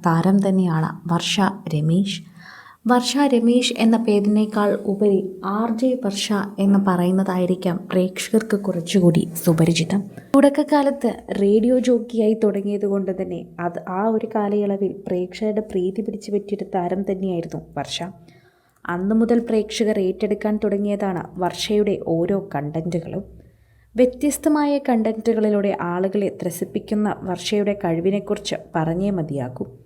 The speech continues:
അങ്ങനെ പറയുമ്പോൾ കഴിഞ്ഞ ദിവസം സോഷ്യൽ മീഡിയയിൽ വർഷ പങ്കുവച്ച രണ്ടായിരത്തി ഇരുപത്തഞ്ചിൻ്റെ റീക്യാപ്പിനെക്കുറിച്ച് പറയുന്നിടയിലാണ് ഈ പെൺകുട്ടിയുടെ വാർത്ത കൂടുതലും പ്രേക്ഷകർ ഏറ്റെടുക്കുന്നത്.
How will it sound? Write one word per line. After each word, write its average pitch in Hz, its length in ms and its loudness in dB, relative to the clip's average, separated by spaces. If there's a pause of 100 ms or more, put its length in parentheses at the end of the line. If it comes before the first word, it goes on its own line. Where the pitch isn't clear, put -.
(680)
അങ്ങനെ 285 440 2
പറയുമ്പോൾ 240 540 2
കഴിഞ്ഞ 190 380 -2
ദിവസം 214 420 -2
സോഷ്യൽ 185 480 -4
മീഡിയയിൽ 208 480 0
വർഷ 170 260 -2
പങ്കുവച്ച 196 560 -2 (180)
രണ്ടായിരത്തി 180 640 -2 (120)
ഇരുപത്തഞ്ചിൻ്റെ 185 800 -2 (180)
റീക്യാപ്പിനെക്കുറിച്ച് 196 920 -2
പറയുന്നിടയിലാണ് 190 760 0 (500)
ഈ 220 120 4
പെൺകുട്ടിയുടെ 226 720 0
വാർത്ത 185 320 -2 (200)
കൂടുതലും 190 480 0
പ്രേക്ഷകർ 180 580 -4 (100)
ഏറ്റെടുക്കുന്നത്. 160 680 -6